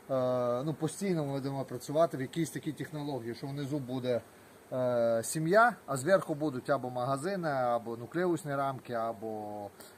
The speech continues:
е, другі трьохсоті корпуса. Ну, в будь-якому випадку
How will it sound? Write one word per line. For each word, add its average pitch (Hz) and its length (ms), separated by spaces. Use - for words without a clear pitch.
е, 113 320
другі 147 260
трьохсоті 127 440
корпуса. 151 540
Ну, 156 80
в - 20
будь-якому 175 300
випадку 175 560